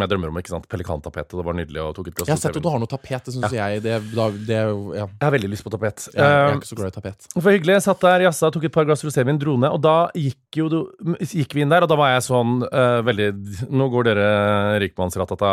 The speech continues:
Speaker 1: alene, søsken springer forbi rød løper og ikke spør oss noen spørsmål"-aktig, som jeg elsker at
Speaker 2: Ja,
Speaker 1: de
Speaker 2: det
Speaker 1: gjør.
Speaker 2: gjorde du fortsatt,
Speaker 1: Jeg
Speaker 2: ja.
Speaker 1: vet ikke, men jeg elsker jo det jeg
Speaker 2: Ja,
Speaker 1: sa
Speaker 2: ja.
Speaker 1: det til deg. Når du kommer på fest, sånn, "Nei, vi svarer ikke på spørsmål, men tar et lite bilde", det elsker jeg.
Speaker 2: Ja, det er
Speaker 1: Eh,
Speaker 2: koselig.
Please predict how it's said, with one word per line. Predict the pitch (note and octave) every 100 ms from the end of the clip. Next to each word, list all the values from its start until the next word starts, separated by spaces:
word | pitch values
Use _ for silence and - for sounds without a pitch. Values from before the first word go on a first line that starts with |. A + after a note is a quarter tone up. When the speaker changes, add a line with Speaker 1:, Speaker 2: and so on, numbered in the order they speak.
| G2
Speaker 1:
alene, | G2 F2 F2
søsken | F2+ G#2 - F2+
springer | - F#2+ E2+
forbi | F2 F2+
rød | F2+
løper | F2 E2+ E2+
og | F#2
ikke | F#2+
spør | - E2
oss | F#2+
noen | E2+
spørsmål"-aktig, | - F2 E2+ D#2+ - C#3
som | B2+
jeg | A2+ G2+
elsker | F#2+
at | D3
Speaker 2:
Ja, |
Speaker 1:
de | G#3+
Speaker 2:
det | G3
Speaker 1:
gjør. |
Speaker 2:
gjorde | F#3 A#2+
du | A#2+
fortsatt, | A2 A2
Speaker 1:
Jeg | D3 D#3
Speaker 2:
ja. |
Speaker 1:
vet | B2
ikke, | D3 C#3
men | C3+
jeg | C3
elsker | A2 -
jo | A#2
det | C#3+
jeg |
Speaker 2:
Ja, |
Speaker 1:
sa | E3+
Speaker 2:
ja. | D#3+
Speaker 1:
det |
til | G2
deg. | F#2 A2 - C3+ - - - -
Når | -
du | B2+
kommer | C3+ A#2+
på |
fest, | B2
sånn, | C3 F3
"Nei, | F3+
vi | F3+
svarer | - E3
ikke | D#3
på | D#3+
spørsmål, | D#3 - D#3
men | D#3
tar | C#3
et | B2+
lite | B2 A2+
bilde", | G#2 F#2 G2
det |
elsker | G#2+ - -
jeg. | _ -
Speaker 2:
Ja, | C#3 C#3+
det | E3
er | D#3
Speaker 1:
Eh, |
Speaker 2:
koselig. | C#3 G2+ F#2